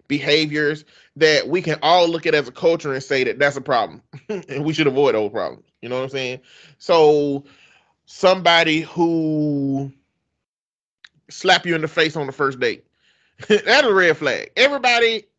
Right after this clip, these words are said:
in the goddamn United States can say, "That's a red flag. Don't date him. That's a problem." You know what I'm saying? Um, a dude who you, uh,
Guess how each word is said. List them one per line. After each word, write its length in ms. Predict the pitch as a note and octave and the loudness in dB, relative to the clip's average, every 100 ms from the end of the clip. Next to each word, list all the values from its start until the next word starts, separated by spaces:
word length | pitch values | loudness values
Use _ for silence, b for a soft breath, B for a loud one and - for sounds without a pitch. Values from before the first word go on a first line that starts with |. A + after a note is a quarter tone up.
| _ _ _ | _ _ _
in 140 | B3+ B3+ | -4 -2
the 80 | |
goddamn 600 | A3 A#3 G3+ G#3 G3 F#3+ F#3 | 0 0 2 -2 -2 -6 -10
United 360 | F#3 G3 F3+ | -6 -2 0
States 320 | F3 D#3+ D3 - | 0 -2 -2 -8
can 160 | D#3+ | -10
say, 280 | D3+ D#3+ C#3+ | -2 0 2
"That's 260 | C#3+ A#3+ A#3+ | 2 0 0
a 40 | |
red 220 | F#3+ G3 | -2 -2
flag. 360 | G#3 A3+ D3+ - D#2 F#2+ B2+ | 0 2 0 -2 _ _ -8
Don't 260 | E3+ G#3+ F3+ | -4 -2 0
date 160 | A3 | -2
him. 260 | D#3 C3 A2 | -2 -8 -2
That's 280 | D#3+ E3+ E3 | 0 0 -4
a 60 | D#3 | -6
problem." 360 | E3 C3 G#2 _ - | -4 -4 -6 _ -14
You 100 | C3 | -10
know 80 | C#3 | -10
what 60 | |
I'm 60 | C#3+ | -8
saying? 300 | D3 C3+ B2+ b b b b b - | -8 -10 -12 b b b b b 0
Um, 640 | F3 F3+ F3+ E3 D#3 D3+ - b b - | 4 6 6 2 0 -4 -12 b b -6
a 60 | |
dude 460 | D3+ G3 A3+ A3+ G#3+ | 2 2 2 -2 -6
who 680 | F3 G3+ G3 F#3 F3 E3+ E3 _ _ _ _ _ | -2 -2 0 -4 -4 -6 -10 _ _ _ _ _
you, 560 | E3 F#3 F#3 F3 E3 C#3+ E2 | -8 -6 -4 -6 -10 -12 -8
uh, 220 | G#2+ D2 | -6 -6